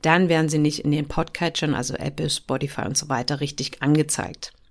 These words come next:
Ja, also tausendvierhundert mal tausendvierhundert J peg ist eine gute Orientierung. Dann ganz wichtig sind die Schlagworte und Ki-,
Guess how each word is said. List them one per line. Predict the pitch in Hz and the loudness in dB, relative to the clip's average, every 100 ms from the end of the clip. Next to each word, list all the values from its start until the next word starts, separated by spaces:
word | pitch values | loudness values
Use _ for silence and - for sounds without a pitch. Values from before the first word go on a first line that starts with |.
| - | -6
Ja, | 139 160 | 0 0
also | 151 135 | 0 -2
tausendvierhundert | - 160 165 156 151 147 | 0 2 2 2 2 2
mal | 135 | -2
tausendvierhundert | 147 139 143 143 143 151 147 131 - - - | -2 0 0 0 -2 0 0 0 -4 -10 0
J | 151 143 | 0 2
peg | 135 - - | 0 -2 6
ist | 214 208 | 6 6
eine | 160 | 0
gute | 147 143 143 127 131 | -2 -4 -2 -6 -6
Orientierung. | 139 147 143 147 131 - 143 _ _ _ _ | -4 -4 -2 -4 -4 -6 -10 _ _ _ _
Dann | 180 180 180 | 2 4 6
ganz | 208 208 | 4 6
wichtig | 214 - 185 | 4 4 2
sind | - 156 | 2 -2
die | - | 0
Schlagworte | - 196 - 175 165 | 2 0 2 2 2
und | 151 | 0
Ki-, | - | -4